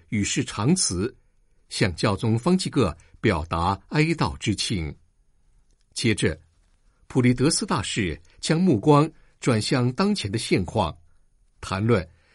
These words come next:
在新冠病毒后出现的另一个恐怖病毒及战争。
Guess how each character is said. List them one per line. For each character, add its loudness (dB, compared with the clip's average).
在 0
新 -2
冠 0
病 0
毒 -2
后 0
出 -4
现 0
的 -4
另 4
一 4
个 4
恐 -2
怖 2
病 0
毒 -2
及 -2
战 -2
争。 -2